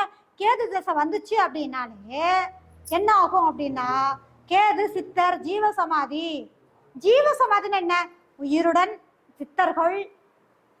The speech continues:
ஆஹ், ஜீவசமாதியான ஒரு அமைப்பு. அதனாலதான் அந்த இடத்துக்கு போயிட்டு வாங்க நம்ம வந்து பரிகாரமா சொல்லி அனுப்புறோம்.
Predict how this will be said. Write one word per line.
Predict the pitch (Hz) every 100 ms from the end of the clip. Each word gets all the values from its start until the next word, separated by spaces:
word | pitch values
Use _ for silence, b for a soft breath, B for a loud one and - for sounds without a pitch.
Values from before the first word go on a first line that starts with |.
| _ -
ஆஹ், | 269 262 269
ஜீவசமாதியான | 262 370 392 349 302 349 370 359 294
ஒரு | 262
அமைப்பு. | 226 254 262
அதனாலதான் | 277 302 330 440 427
அந்த | 339 370 339
இடத்துக்கு | 311 311 294
போயிட்டு | 330 320 339
வாங்க | 302 285
நம்ம | 269 262
வந்து | 262 285
பரிகாரமா | 302 311 311
சொல்லி | 302 254
அனுப்புறோம். | 226 226 _